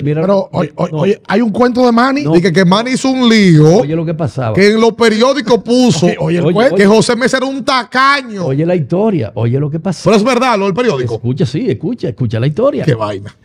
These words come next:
Speaker 1: Estamos en el noventa y seis
Speaker 3: <laughs>
Speaker 1: en entrenamiento, en entrenamiento.
Speaker 3: Ajá.
Speaker 1: Don Manny Ramírez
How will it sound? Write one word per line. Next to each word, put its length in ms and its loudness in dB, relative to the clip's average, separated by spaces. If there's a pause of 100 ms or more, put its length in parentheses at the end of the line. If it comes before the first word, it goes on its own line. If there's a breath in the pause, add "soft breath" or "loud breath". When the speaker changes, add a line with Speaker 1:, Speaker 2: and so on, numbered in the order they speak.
(160 soft breath)
Speaker 1:
Estamos 600 -2
en 240 -2
el 140 0
noventa 400 -2
y 80 0
seis 560 0
Speaker 3:
<laughs> 340 -4
Speaker 1:
en 140 -2
entrenamiento, 680 -2 (400)
en 140 -4
entrenamiento. 680 -4
Speaker 3:
Ajá. 360 2 (840 soft breath)
Speaker 1:
Don 440 0
Manny 320 2
Ramírez 720 2